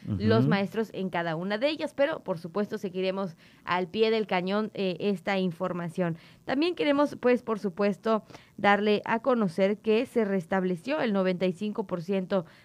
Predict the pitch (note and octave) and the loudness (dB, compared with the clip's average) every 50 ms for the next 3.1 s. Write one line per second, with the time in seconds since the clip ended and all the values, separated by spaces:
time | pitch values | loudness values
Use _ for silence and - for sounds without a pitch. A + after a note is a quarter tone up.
0 | _ _ - G#3 A3+ G#3+ - A3 G3 F#3+ G3+ F#3 - G#3+ G3+ E3+ F3+ G3+ G3 - | _ _ -2 0 0 0 0 -2 0 0 -2 0 2 2 2 2 2 0 0 2
1 | - A#3+ B3+ A#3+ B3+ A3+ F#3+ G3 F#3 E3 A#3 A#3+ B3 A#3+ A#3+ A#3 A3+ A#3+ C4+ C#4+ | 2 2 2 4 2 0 0 0 -2 2 4 4 4 4 2 0 0 2 0 0
2 | C#4 C4+ - - C#4 B3+ B3+ B3 A3+ F#3+ E3+ D#3+ E3 E3 - D#3+ C#3 E3 E3 D#3 | 0 -2 -2 -2 -2 -2 -2 -2 -4 -4 -4 -4 -6 -6 -8 -10 -10 -8 -10 -10
3 | D3 C#3 | -10 -12